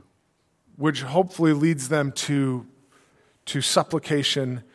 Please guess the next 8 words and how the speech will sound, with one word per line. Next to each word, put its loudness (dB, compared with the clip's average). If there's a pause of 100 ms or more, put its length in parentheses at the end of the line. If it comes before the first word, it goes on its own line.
(140)
repentance, -2
and -8
deliverance. -6 (1500)
That 0
moment 2
when 0
they 0
hit -2